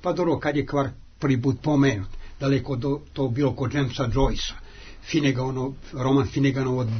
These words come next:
Bdenje, ili nije? A ko je izmislio tu reč? Pa onda ga pitate to, pa ovo ono. I stanete. Ali vi taj kvark morate dovediti u nekakav kontekst. Zašto taj, zašto je taj kvark čudo prirode,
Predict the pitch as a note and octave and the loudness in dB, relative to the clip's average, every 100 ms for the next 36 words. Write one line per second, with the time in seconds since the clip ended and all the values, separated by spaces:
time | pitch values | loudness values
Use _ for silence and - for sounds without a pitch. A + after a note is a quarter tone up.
0 | A2 B2+ C3+ B2 G#2+ - - - D3+ D#3 | 2 2 2 0 -4 -8 -10 -4 0 0
1 | D3+ C3+ G#2 - - - B2+ B2+ - F3+ | 2 0 -2 -8 -16 -12 -10 -8 0 4
2 | E3+ C3 F3+ - E3 F3+ E3+ C#3+ A#2+ - | 4 4 2 2 2 4 4 2 -2 -6
3 | C#3 C#3+ D3 C3+ - D3 D3+ C3+ C#3 C3+ | -4 -2 -2 -2 -2 -2 0 0 0 0
4 | C3+ - - - - C#3 C#3+ C3+ B2+ G2+ | -2 -4 -16 -20 -6 2 4 4 4 0
5 | - G#3+ C4+ - - F3+ E3+ - - - | 2 4 4 2 -2 2 4 2 -2 -10
6 | - - - - - - C#3 G#3+ A#3 A#3 | -14 -14 -14 -14 -10 0 4 4 4 2
7 | G#3 G#3+ A#3 E3 G#3 G3 D3 D3+ F#3+ F3 | 0 0 0 0 0 0 0 4 4 4
8 | E3 - - C3 - A#2+ C#3 D3 - - | 2 2 0 -2 0 2 6 8 6 2
9 | - - - - - - - - - - | -4 -6 -8 -8 -8 -12 -16 -16 -18 -16
10 | - D#3 F3 F3+ - F3 F3 C3 G#3 G3+ | -6 -4 0 0 2 2 2 0 -2 2
11 | A3 - G#3 G#3 - E3+ A3+ G#3 - - | 0 2 0 -2 0 0 0 -2 -10 -20
12 | - - F3 B3+ A#3+ - - D3+ G#3 C4+ | -20 -4 0 2 2 0 -2 0 4 6
13 | F#3+ G2+ A#2 | 4 0 -8